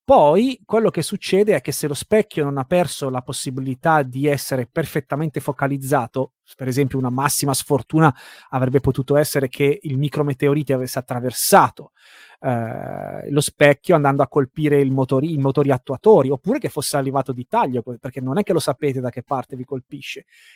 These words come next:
e fosse andato a colpire una parte dell'elettronica di controllo, per cui quello specchio lì non lo muovete più, oppure inducete un movimento dal quale non si può riprendere. Quello sarebbe stato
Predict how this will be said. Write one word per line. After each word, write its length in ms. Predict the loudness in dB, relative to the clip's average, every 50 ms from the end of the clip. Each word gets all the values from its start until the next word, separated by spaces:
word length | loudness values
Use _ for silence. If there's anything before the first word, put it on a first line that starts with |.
| _ _
e 200 | -4 -4 -4 -4 -4
fosse 260 | -8 -8 -4 -2 0
andato 180 | 0 2 2 0
a 40 | 2
colpire 400 | 2 2 2 2 2 4 4 4
una 160 | 4 2 0
parte 280 | 2 0 0 0 0 -2
dell'elettronica 720 | -2 0 0 0 -2 -2 0 -2 0 0 0 -2 -2 -4
di 100 | -4 -4
controllo, 460 | -4 -4 -4 0 2 2 2 2 2
per 140 | 0 -2 -2
cui 120 | -2 -2
quello 180 | -2 -2 -2 -4
specchio 380 | -2 -2 -4 -6 -2 _ -2 -2
lì 80 | 0
non 140 | 0 0 2
lo 120 | 2 2
muovete 400 | 0 0 0 0 -2 -2 -4 -10
più, 240 | -6 -2 0 0 0 -2 _ _ _ _ -2
oppure 380 | 0 0 2 2 4 6 6
inducete 520 | 6 6 4 0 -2 0 0 0 0 0 0
un 80 | 0
movimento 720 | 0 0 0 0 -2 0 0 0 -2 -2 0 0 0 0 0 0
dal 180 | -2 -2 0
quale 180 | 0 0 0 2
non 140 | 0 -2 -4
si 120 | -4 -6
può 120 | -2 0 0
riprendere. 500 | 0 0 -2 -2 -2 -2 -4 -6 -8 -6
Quello 240 | -6 -4 -2 -2 -4
sarebbe 360 | -2 -2 -2 -2 -4 -4 -8
stato 520 | -6 -4 -2 -2 -2 0 0 -2 -2 -4